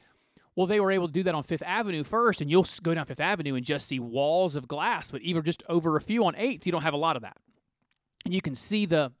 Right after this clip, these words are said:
the story of the city through architecture. I, I saw that this last week in Greenville. So I think that's very encouraging to me. If you're not,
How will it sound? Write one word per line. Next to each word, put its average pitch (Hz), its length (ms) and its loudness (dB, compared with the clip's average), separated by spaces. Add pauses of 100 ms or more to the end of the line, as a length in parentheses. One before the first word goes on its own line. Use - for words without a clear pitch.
the 135 60 -12
story 170 400 -2
of 135 100 -4
the 120 60 -10
city 170 360 0
through 131 140 -6
architecture. - 500 -8 (1120)
I, 175 160 2
I 226 60 0
saw 214 300 4
that 127 240 0 (800)
this 151 160 -4
last 147 260 0
week 139 180 0
in 135 120 -2
Greenville. 127 380 -4 (1040)
So - 60 -6
I - 20 0
think 277 120 0
that's 269 160 0
very 180 200 6
encouraging 135 480 2
to - 60 -16
me. - 180 -18 (2000)
If 190 140 -4
you're 254 80 2
not, 247 220 2